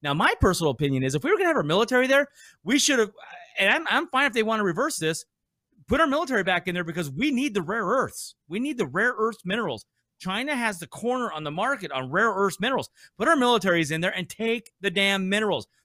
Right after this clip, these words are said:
Let the mining companies go in there, protect them, mine that shit, ship it back to America.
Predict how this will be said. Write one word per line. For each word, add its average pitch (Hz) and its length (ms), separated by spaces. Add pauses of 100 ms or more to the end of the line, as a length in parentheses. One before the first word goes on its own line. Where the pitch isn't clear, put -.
(160)
Let 208 200
the 277 80
mining 240 380
companies 208 380
go 190 180
in 214 160
there, 135 300
protect 214 480
them, 233 220 (280)
mine 214 300
that 240 200
shit, - 360
ship 220 260
it 147 100
back 208 280
to 247 100
America. 220 460